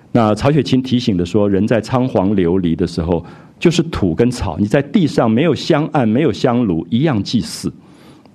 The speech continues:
因为祭祀不在于外在的形式，而这外在的形式反而恐怕也反而玷辱了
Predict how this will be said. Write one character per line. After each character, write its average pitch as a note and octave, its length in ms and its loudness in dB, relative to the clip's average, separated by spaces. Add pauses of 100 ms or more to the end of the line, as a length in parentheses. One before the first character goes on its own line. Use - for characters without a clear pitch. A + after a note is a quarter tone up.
(180)
因 C3 100 4
为 A#2 160 4
祭 D3 200 0
祀 - 280 -2
不 - 120 0
在 G#2 300 2
于 D#2+ 320 -2 (600)
外 A#2 120 4
在 F#2+ 200 0
的 D#2+ 100 -4
形 D#2+ 240 -6
式， - 320 -4
而 A#2 80 4
这 B2+ 140 2
外 C3 120 4
在 B2 140 2
的 G#2+ 80 -2
形 F#2+ 220 -2
式 F#2+ 260 0 (400)
反 A2+ 180 0
而 G#2+ 180 2
恐 G2+ 200 -2
怕 G#2 300 0 (240)
也 C#3 160 4
反 F#2+ 180 -4
而 E2 180 -2
玷 A2+ 200 2
辱 F#2+ 260 0
了 D#2+ 180 -2